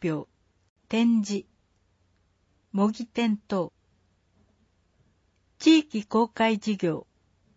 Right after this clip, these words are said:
八月三十一日土曜日。十時五分から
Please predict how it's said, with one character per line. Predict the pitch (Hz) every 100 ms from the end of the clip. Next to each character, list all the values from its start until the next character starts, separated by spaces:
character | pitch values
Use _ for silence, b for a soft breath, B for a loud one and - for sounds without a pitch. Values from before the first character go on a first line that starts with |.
| _ _ _ _ _
八 | - 220 - 302
月 | 302 302
三 | - 269 262
十 | 208 190 175
一 | 160 -
日 | 185 175 - - 160 _ _
土 | 185 190
曜 | 214 220 175
日。 | 147 - _ _ _ _ _ _ _ _ _ _
十 | 226 294 311
時 | - 208
五 | 208
分 | 208 202 190
か | - 170
ら | 175